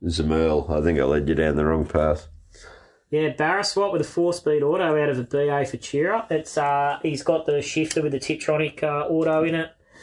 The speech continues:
Speaker 2: It's all been swapped in. It's actually pretty neat.
Speaker 1: It's got an
Speaker 2: Cool.
Speaker 1: awning too, so we're going camping.
Speaker 2: Yeah, good. Use it. I
Speaker 1: Fuck
Speaker 2: like
Speaker 1: yeah,
Speaker 2: it.
Speaker 1: Matt. Get out, get using it.
Speaker 2: Yeah, he's, uh, gonna put the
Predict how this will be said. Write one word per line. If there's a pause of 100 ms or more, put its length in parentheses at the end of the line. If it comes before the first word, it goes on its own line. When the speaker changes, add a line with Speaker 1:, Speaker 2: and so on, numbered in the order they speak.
(960)
Speaker 2:
It's
all
been
swapped
in. (120)
It's
actually
pretty
neat.
Speaker 1:
It's
got
an
Speaker 2:
Cool.
Speaker 1:
awning
too,
so
we're
going
camping. (420)
Speaker 2:
Yeah, (160)
good.
Use
it. (180)
I
Speaker 1:
Fuck
Speaker 2:
like
Speaker 1:
yeah,
Speaker 2:
it.
Speaker 1:
Matt.
Get
out,
get
using
it. (260)
Speaker 2:
Yeah,
he's,
uh,
gonna
put
the